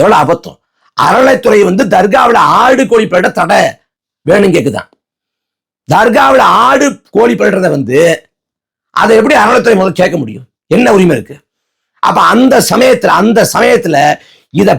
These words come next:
பதற்றம் மிகுந்ததாக, அந்த, அந்த இதை வந்து சர்ச்சைக்குரிய ஒண்ணாக மாத்தி விட்டது திமுக. மாத்தி விட்ட உடனே பாஜக கையில எடுத்துக்கிட்டான்,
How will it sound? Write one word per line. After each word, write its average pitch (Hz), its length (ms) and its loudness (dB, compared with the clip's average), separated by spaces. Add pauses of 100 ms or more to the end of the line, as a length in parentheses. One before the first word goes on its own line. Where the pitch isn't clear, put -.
(140)
பதற்றம் 247 440 0
மிகுந்ததாக, 185 480 0 (720)
அந்த, 208 260 0 (260)
அந்த 165 140 0 (100)
இதை 156 140 0
வந்து 214 140 2 (100)
சர்ச்சைக்குரிய 233 600 0
ஒண்ணாக 175 280 -2 (540)
மாத்தி 294 440 0
விட்டது 262 320 0
திமுக. 165 280 -4 (1080)
மாத்தி 294 440 0
விட்ட 247 240 -2
உடனே 165 200 -2 (480)
பாஜக 202 500 -2
கையில 175 200 2
எடுத்துக்கிட்டான், 107 380 -8